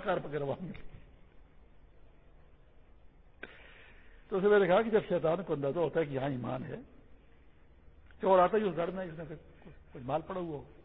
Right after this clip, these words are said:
جب آدمی کو اندازہ ہو، اس کو اندازہ ہوتا ہے کہ یہاں ایمان ہے، اور دوسروں کو اندازہ یہاں ترقی ہو رہی ہے، تو وہ اس جگہ وسوسہ ڈالتا ہے۔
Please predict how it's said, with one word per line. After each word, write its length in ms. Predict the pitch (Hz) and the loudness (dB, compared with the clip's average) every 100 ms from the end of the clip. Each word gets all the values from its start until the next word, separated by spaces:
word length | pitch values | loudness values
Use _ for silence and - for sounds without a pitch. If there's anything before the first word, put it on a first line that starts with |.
| - - - - - - - - - - | -20 -20 -20 -20 -20 -20 -20 -20 -20 -16
جب 260 | 151 170 165 | -6 0 0
آدمی 240 | 170 185 | 0 -6
کو 80 | 170 | -8
اندازہ 280 | 139 143 160 | -4 -4 -4
ہو، 120 | 156 | -6
اس 120 | 185 - | -8 -8
کو 60 | |
اندازہ 240 | 143 143 175 | -4 -2 -2
ہوتا 160 | 180 | -4
ہے 40 | 156 | -4
کہ 60 | |
یہاں 120 | 135 143 | -6 -6
ایمان 300 | 131 139 143 | -6 -6 -8
ہے، 180 | 135 - - - - - - - - - | -10 -14 -20 -20 -20 -20 -20 -20 -20 -12
اور 160 | 170 | -8
دوسروں 260 | 151 180 208 | -6 -2 -2
کو 60 | 170 | 0
اندازہ 200 | 175 170 | 0 0
یہاں 160 | 151 | 0
ترقی 320 | - 151 185 | -2 -4 -2
ہو 100 | 147 | -2
رہی 180 | 131 127 | -2 -6
ہے، 60 | 143 | -12
تو 220 | - 208 | -12 -10
وہ 60 | 247 | -6
اس 80 | |
جگہ 140 | 208 147 | -6 -6
وسوسہ 360 | 135 123 113 117 | -8 -10 -14 -14
ڈالتا 300 | 110 - | -16 -18
ہے۔ 100 | 110 | -20